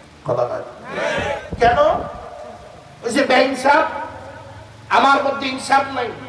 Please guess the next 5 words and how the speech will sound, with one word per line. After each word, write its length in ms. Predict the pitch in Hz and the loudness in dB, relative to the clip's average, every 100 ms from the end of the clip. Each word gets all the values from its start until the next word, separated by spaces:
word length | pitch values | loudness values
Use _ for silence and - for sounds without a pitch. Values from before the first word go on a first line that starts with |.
| - - - - - - | -16 -18 -18 -20 -20 -16
বাবা 380 | 156 240 277 277 | 2 6 8 6
সন্তানের 520 | - 269 294 294 285 | 4 -2 4 4 4
ইনসাফ 440 | 269 254 269 262 262 | 0 -2 0 0 0
করে 180 | 240 | -2
না, 80 | 220 | -2